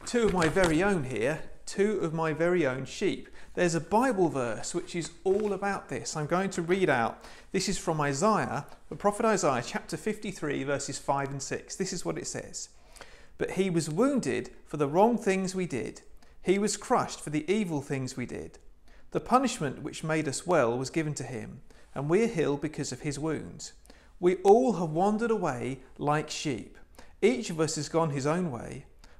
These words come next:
but the Lord has put on him the punishment for the evil we have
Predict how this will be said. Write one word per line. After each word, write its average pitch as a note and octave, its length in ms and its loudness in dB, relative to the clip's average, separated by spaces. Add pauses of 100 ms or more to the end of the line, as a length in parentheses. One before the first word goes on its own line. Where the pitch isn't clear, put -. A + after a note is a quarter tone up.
but - 160 0
the D#3+ 100 0
Lord G3 340 8
has D#3 300 2
put A3 260 -2
on G#3 120 0
him B2 280 -2
the A#2 80 -4
punishment - 640 -6 (260)
for D3+ 200 0
the D3 200 0
evil D3 400 0
we D3 280 2
have C#3 180 -6